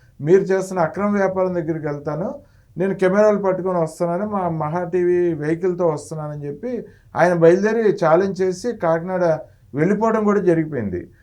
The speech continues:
జరిగిపోతే అసలు మొత్తం విషయాలు, కుట్ర కోణాలు అన్నీ బయటపడినాయి. భారీ భారీ కు-,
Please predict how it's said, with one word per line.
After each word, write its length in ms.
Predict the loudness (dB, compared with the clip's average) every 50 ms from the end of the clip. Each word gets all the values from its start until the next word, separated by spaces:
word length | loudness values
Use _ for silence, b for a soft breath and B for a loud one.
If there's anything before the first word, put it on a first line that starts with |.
| -20 -20 _ _
జరిగిపోతే 520 | -2 0 4 4 4 4 6 4 6 8 6
అసలు 280 | 6 6 4 0 -2
మొత్తం 460 | 0 2 0 0 -2 -2 -2 -2 0 0
విషయాలు, 380 | -2 -2 0 0 0 0 0
కుట్ర 300 | 0 -4 -6 -4 -4 -4
కోణాలు 360 | -4 -2 -4 -2 -2 -2 0
అన్నీ 240 | 0 -2 0 0 0
బయటపడినాయి. 600 | 4 4 4 4 4 2 0 0 0 0 -4 -6
భారీ 320 | -4 -2 -2 0 0 0 2
భారీ 260 | 2 2 2 2 0
కు-, 260 | -4 -6 -6 -6